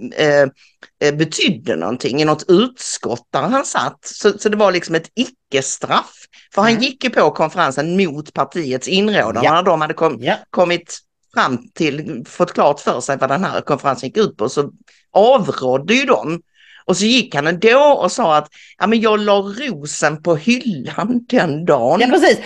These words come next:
Speaker 2: Han var inte där
Speaker 1: Och
Speaker 2: som riksdagsledamot, utan han var där som palestinier eller någonting. Eh, men han presenterades ju av de som arrangerade det hela som riksdagsledamot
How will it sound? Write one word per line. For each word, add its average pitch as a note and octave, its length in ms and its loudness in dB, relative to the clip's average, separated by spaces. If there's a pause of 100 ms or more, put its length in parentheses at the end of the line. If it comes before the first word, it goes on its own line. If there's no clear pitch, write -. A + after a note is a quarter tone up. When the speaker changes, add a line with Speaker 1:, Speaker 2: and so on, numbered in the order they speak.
Speaker 2:
Han - 160 2
var F4+ 140 4
inte - 160 2
där F#4 360 4
Speaker 1:
Och D3+ 80 0
Speaker 2:
som G3+ 160 0
riksdagsledamot, D#3 1160 -2
utan A#3+ 180 0
han C4 120 -2
var A#3 60 -2
där A#3 160 4
som G#3 120 -4
palestinier D#3 1120 0
eller C3 140 -4
någonting. C#3 640 0
Eh, G3 100 0 (600)
men C4 220 0
han B3 120 2
presenterades C4 1080 0
ju D#4 100 0
av D4+ 120 4
de F#3+ 200 2
som A#3+ 160 -6
arrangerade G#3 560 0
det E3 80 0
hela F3+ 300 2 (120)
som F#3 320 0
riksdagsledamot D#3+ 1700 -2